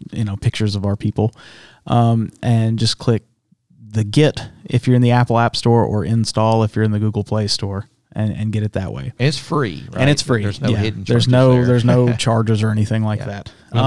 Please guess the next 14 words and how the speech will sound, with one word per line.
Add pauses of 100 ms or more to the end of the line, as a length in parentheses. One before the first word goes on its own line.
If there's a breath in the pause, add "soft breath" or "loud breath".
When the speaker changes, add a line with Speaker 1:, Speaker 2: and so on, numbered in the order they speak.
(100)
Speaker 1:
Um,
Speaker 3:
that's,
that's
for
a
mobile
device,
but
what
Speaker 1:
that's
Speaker 3:
if
you
Speaker 1:
for
Speaker 3:
wanna